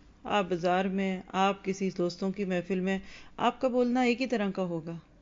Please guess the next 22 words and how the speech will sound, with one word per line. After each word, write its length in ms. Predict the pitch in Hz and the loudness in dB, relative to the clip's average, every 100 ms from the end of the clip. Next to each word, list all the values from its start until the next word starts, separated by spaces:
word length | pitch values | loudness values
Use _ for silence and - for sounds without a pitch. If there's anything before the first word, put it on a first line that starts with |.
| - - - - | -20 -20 -20 -2
اور 140 | 220 | 4
اگر 280 | 226 214 262 | 4 6 4
آپ 220 | 254 220 220 - - - - 175 | 6 4 0 -10 -20 -20 -10 0
گھر 180 | 185 | 2
میں 180 | 185 196 | 2 0
چیخے 360 | 190 190 - 190 | 0 -4 -2 -4
بولتے 340 | 185 185 185 | -2 0 -2
ہیں، 80 | 180 - - - - - - - - | -4 -8 -14 -16 -16 -16 -18 -20 -2
غصے 320 | 185 190 214 202 | 0 2 4 4
میں 140 | 202 | 2
بولتے 360 | 185 180 160 175 | 2 0 -2 -4
ہیں، 80 | 170 - - - - - - | -6 -16 -20 -20 -20 -20 -4
پریشان 600 | 196 196 202 202 190 196 | 2 4 4 4 4 4
کن 240 | 196 208 220 | 4 2 4
آواز 300 | 196 190 196 | 4 4 4
میں 100 | 196 | 0
بولتے 360 | 180 170 170 | 0 -2 -4
ہیں، 80 | 175 175 - - - - - | -8 -10 -18 -20 -20 -20 -2
اب 160 | 214 214 | 2 2
اتنے 260 | 240 262 | 2 2
میں 140 | 262 | 4
آ 140 | 240 | 6